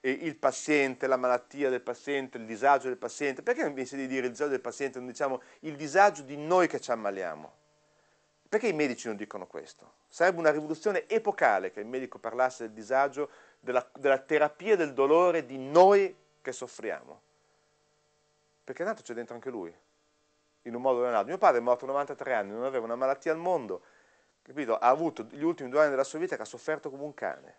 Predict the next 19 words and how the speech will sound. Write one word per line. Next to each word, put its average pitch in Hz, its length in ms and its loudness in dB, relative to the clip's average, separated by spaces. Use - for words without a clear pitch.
non 127 140 -4
aveva 180 200 0
niente, 123 520 -8
semplicemente 160 480 -4
soffriva 175 340 -2
perché 131 180 -8
stava 139 260 0
morendo, 139 380 -2
stava 107 200 -4
perdendo 123 340 -8
le 120 80 -4
forze, 107 440 2
ha - 20 -4
avuto 135 240 -10
un 120 100 -14
disagio 143 580 2
pazzesco, - 760 0
ha 139 80 -8
sofferto, 214 640 0